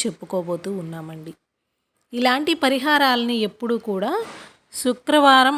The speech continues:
మంగళవారం, అమావాస్య తిథుల్లో చేయటం వలన ఫలితం అనేది వంద రెట్లు ఎక్కువగా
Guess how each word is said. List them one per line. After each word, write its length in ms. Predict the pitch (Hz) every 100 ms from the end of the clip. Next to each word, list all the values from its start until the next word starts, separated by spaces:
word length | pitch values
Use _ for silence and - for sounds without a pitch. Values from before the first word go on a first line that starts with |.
| 226
మంగళవారం, 680 | 196 214 233 233 226 226 233 - 202
అమావాస్య 640 | 202 226 247 254 254 277 262 -
తిథుల్లో 420 | 208 226 233 233 240 -
చేయటం 380 | 196 190 208 202
వలన 260 | 180 170 185 285 - _ _ _ -
ఫలితం 380 | 233 285 330 302
అనేది 300 | 262 233 226 240
వంద 300 | 202 220 262 277 247
రెట్లు 300 | 202 254 247 196
ఎక్కువగా 580 | - - 262 240 214